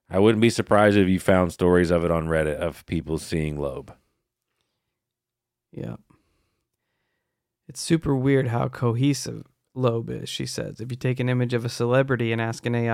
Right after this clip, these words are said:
Speaker 2: I to make variations of it without saying who it is, it often doesn't do a great job.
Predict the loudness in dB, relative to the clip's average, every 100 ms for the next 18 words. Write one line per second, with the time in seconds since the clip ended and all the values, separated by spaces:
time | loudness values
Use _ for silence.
0 | 0 -2 -4 -2 0 0 0 -2 -2 -4
1 | -2 -2 -4 -2 -2 -2 -2 -2 -2 -2
2 | 0 0 -2 -6 _ -20 -20 -12 -2 2
3 | 2 2 2 2 0 -2 -2 -2 -4 -4
4 | -2 -2 -2